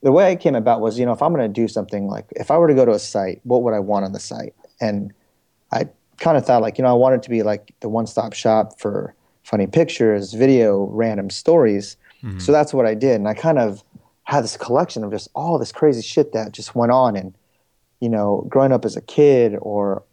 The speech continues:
Speaker 1: all the crazy stuff that happened when I went to school at Cal Poly in San Luis Obispo and pretty much my adulthood. So that's what it started off as, you know, it, um, uh, I gave it a shot and, and did it. And it was, like you said, it was an outlet for me. And,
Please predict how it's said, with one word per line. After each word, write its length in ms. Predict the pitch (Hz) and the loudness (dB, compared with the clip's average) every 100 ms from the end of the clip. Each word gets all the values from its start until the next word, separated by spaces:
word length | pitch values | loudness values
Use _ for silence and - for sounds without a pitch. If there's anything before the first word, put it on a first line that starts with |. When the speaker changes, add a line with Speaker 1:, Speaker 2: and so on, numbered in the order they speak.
| _ | _
Speaker 1:
all 240 | - 143 139 | 0 2 2
the 60 | |
crazy 220 | 135 127 113 | 0 -2 -2
stuff 200 | 120 101 | -6 -4
that 60 | |
happened 340 | 110 120 117 107 | -2 -2 0 -4
when 100 | 104 | -4
I 60 | |
went 140 | 104 104 | -4 -6
to 60 | |
school 180 | - 107 | -4 -4
at 80 | - | -2
Cal 160 | 101 | -4
Poly 420 | 95 143 151 107 98 | 0 0 0 -2 -6
in 140 | 101 | -12
San 240 | - 110 | -8 -8
Luis 180 | 104 95 | -8 -10
Obispo 500 | - - - 104 98 _ _ _ | -4 -4 -4 -6 -6 _ _ _
and 240 | - 104 98 _ - | -4 -2 -4 _ -2
pretty 160 | 151 | 0
much 200 | 127 107 | 2 0
my 120 | 107 101 | -4 -4
adulthood. 560 | 143 151 160 104 - | 2 2 2 -4 -6
So 420 | - 113 104 98 - _ - _ _ - | 0 2 4 0 -6 _ -20 _ _ -2
that's 180 | 147 | 0
what 100 | 185 | 0
it 40 | 160 | 2
started 260 | 160 143 | 2 2
off 160 | 151 - | 2 0
as, 260 | 104 98 - | -6 -8 -12
you 80 | |
know, 200 | 107 113 | -10 -8
it, 300 | 113 107 98 107 | -8 -8 -8 -6
um, 420 | 101 98 95 92 - _ _ _ _ _ _ - | -4 -6 -8 -10 -14 _ _ _ _ _ _ -12
uh, 200 | 60 - - - - | -10 -10 -14 -12 -2
I 80 | - | 0
gave 240 | 104 131 | 4 4
it 60 | 143 | 2
a 40 | |
shot 460 | - 123 123 143 - | 2 2 2 2 -4
and, 200 | 117 113 | -12 -8
and 200 | 117 110 | -4 -4
did 220 | 110 151 156 | 2 2 2
it. 120 | - | -2
And 120 | 123 | -2
it 40 | |
was, 200 | 131 127 | -4 -4
like 240 | 131 139 - | -2 -2 -2
you 40 | |
said, 240 | 127 156 110 | -2 2 2
it 40 | |
was 120 | 104 | 0
an 100 | 107 | 0
outlet 340 | 110 131 101 - | 0 0 -2 -8
for 160 | 104 | -6
me. 220 | 98 98 101 | -4 -4 -6
And, 400 | 110 101 98 95 | -4 -4 -4 -6